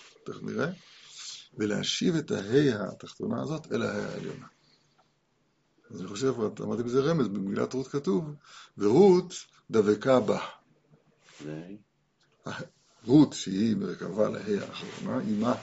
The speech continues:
Speaker 1: של מלכות,
Speaker 2: אה.
Speaker 1: אז היא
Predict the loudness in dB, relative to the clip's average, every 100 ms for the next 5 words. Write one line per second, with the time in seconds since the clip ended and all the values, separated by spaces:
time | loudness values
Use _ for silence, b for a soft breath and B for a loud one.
0 | -10 b b -8 -4 -6 -6 -8 -8 -12
1 | -16 -16 -16 -20 b b b b b b
2 | b _ _ _ -16 -8 -2 0